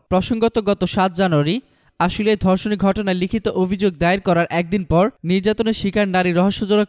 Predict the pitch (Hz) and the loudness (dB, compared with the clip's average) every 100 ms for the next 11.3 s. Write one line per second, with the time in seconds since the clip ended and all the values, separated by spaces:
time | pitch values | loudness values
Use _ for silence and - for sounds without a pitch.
0 | 185 180 - 139 110 80 - - 185 - | -2 -4 0 0 0 -2 -10 -4 -2 0
1 | 214 214 208 208 185 180 180 208 208 214 | -2 0 0 0 0 0 2 0 0 2
2 | 202 190 151 180 226 _ - 175 - 220 | 0 2 0 0 -4 _ -2 0 0 -2
3 | - 196 214 180 180 170 180 185 202 202 | -2 -2 0 0 0 2 0 0 0 -2
4 | 185 180 - 160 175 190 160 180 226 _ | -2 -2 -2 0 0 0 0 -2 -4 _
5 | _ - 185 175 147 113 92 - _ - | _ -2 0 2 0 0 -6 -16 _ -2
6 | 185 202 214 208 - 214 208 175 202 220 | 0 2 2 2 0 0 2 4 4 2
7 | - 190 208 185 170 180 185 220 202 180 | -2 0 0 0 0 0 -2 -2 -2 0
8 | 175 180 - 196 196 _ _ _ - 180 | 0 -2 -2 -4 -4 _ _ _ -4 0
9 | 214 208 165 160 196 - _ _ 180 175 | 0 0 2 4 2 -2 _ _ 0 2
10 | 151 170 208 208 214 180 160 175 185 185 | 0 0 0 -2 -2 -2 0 0 0 -2
11 | - 127 101 | 0 -2 -2